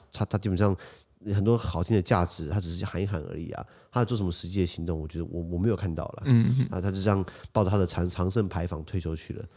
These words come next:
Speaker 1: 当然，可能对德国来说他是好的，
Speaker 2: <laughs>
Speaker 1: 可是对于我们这个区域来说，
Speaker 2: 是。
Speaker 1: 我觉得他并没有太特别的去挑战他一些该挑战的对象，
Speaker 2: <laughs>
Speaker 1: 他也不敢挑战，对不对？
Speaker 2: 对，对。
Speaker 1: 现在跑去，呃，讲一下说，哎，要花更多钱支持，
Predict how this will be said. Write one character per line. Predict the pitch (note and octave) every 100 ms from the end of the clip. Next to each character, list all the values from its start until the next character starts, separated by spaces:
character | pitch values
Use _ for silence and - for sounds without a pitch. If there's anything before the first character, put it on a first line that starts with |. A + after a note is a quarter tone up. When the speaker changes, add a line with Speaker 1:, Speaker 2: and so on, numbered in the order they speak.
| A2
Speaker 1:
当 | - D#3
然， | C3
可 |
能 | A2+ A2+
对 | D3+
德 | G#2+
国 | G2+
来 | F#2+
说 | G2
他 |
是 | G2
好 | F#2 -
的， | -
Speaker 2:
<laughs> |
Speaker 1:
可 | F2
是 | G2
对 | B2 G2+
于 | F#2+ - - -
我 | G2+ F#2
们 | A#2+
这 |
个 | B2+
区 | - A#2
域 |
来 | F2+
说， | E2+ F2
Speaker 2:
是。 |
Speaker 1:
我 | E2
觉 | D#2+
得 | F#2
他 |
并 | - F#2+
没 | E2+
有 | D#2 - - - _
太 | - A2
特 | A#2
别 | F2 E2+
的 |
去 | E2
挑 | - C#2
战 | E2+ G2 F2 - _
他 | - G#2 -
一 |
些 | G#2 G2
该 | - B2
挑 | - D#2
战 | G#2
的 | F2
对 | F2+
象， | D#2+ F2 G3 -
Speaker 2:
<laughs> | E3+ - F#3+
Speaker 1:
他 | B2+
也 | D#3
不 | B2
敢 | G#2+
挑 | G#2 F2+
战， | F#2+
对 | E2+
不 |
对？ | E2+ E2+ D#2+ - -
Speaker 2:
对， | -
对。 |
Speaker 1:
现 | A2+
在 | C3+
跑 | C3 F#2
去， | - A#2+ G2+ - -
呃， | F#2 F2+
讲 | - F2+
一 |
下 | G#2 G2+
说， | G2+
哎， | - G2
要 | F#2+
花 | F#2+ G#2
更 | A2
多 | G2 G2
钱 | - D#2+
支 | D#2
持， | F2+ - E2+